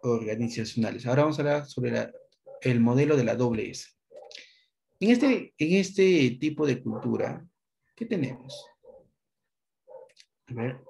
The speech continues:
Este modelo se establece por la relación que puede darse entre dos, ¿no? Entre dos dimensiones, la sociabilidad y la solidaridad. Tenemos entonces la sociabilidad y la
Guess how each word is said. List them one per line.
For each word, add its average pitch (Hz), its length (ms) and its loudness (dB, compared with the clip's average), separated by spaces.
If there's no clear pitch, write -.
Este 208 200 0
modelo 196 280 4
se 190 140 -4
establece 156 540 0
por 123 180 -4
la 113 80 -2
relación 120 680 -2
que 127 120 -4
puede 135 580 2
darse 156 640 0
entre 123 300 -2
dos, 151 680 2
¿no? 135 300 -4
Entre 127 320 0
dos 175 240 2
dimensiones, 123 920 -2
la 110 120 -8
sociabilidad 175 800 0
y 127 100 0
la 107 160 -4
solidaridad. 139 920 2
Tenemos 185 360 0
entonces 104 500 -6
la 113 120 -6
sociabilidad 120 800 2
y 220 160 4
la 202 340 2